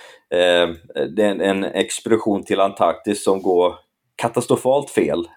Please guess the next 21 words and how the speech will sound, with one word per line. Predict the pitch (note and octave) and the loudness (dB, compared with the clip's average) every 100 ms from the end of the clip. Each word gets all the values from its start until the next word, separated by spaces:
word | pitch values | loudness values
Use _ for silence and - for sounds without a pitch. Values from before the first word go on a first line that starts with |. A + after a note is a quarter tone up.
| - | -8
Och | G2 | -2
de | F#2+ F#2 | 0 0
lyckas, | F#2+ G2 F#2 F2 - | -4 -2 -2 -2 -2
eh, | F#2+ F2+ F2 F2 E2+ _ _ _ _ _ G#2 | 2 4 4 2 -2 _ _ _ _ _ 0
gräva | G2+ F#2 G2 | 2 4 2
ut | F2+ - | 0 -4
en, | F#2+ F2+ E2+ | -4 -2 0
eh, | F2 E2+ E2+ - _ _ - F2+ | 2 4 4 0 _ _ 0 2
upptäcka | G#2 - - F#2 | 2 2 0 2
en | F#2 | 2
uråldrig | A2 G#2 F2 E2+ F2 | 2 4 2 2 -2
civilisation. | - F2+ F2+ F#2 E2+ E2 G#2 G#2+ _ - - - _ _ - | -4 -4 -6 -4 -2 0 -4 -10 _ -20 -20 -20 _ _ -4
Eh, | F2 E2+ E2+ E2+ E2+ E2+ - _ | 0 2 2 2 0 -4 -10 _
och, | G#2+ A2+ | -4 -2
och | A#2 | 0
där | A2+ A2+ | 0 0
är | A2 | 0
det, | G2 F#2 | 0 -2
det | G2+ | 0
är | G#2 | -2
en, | F#2+ | -4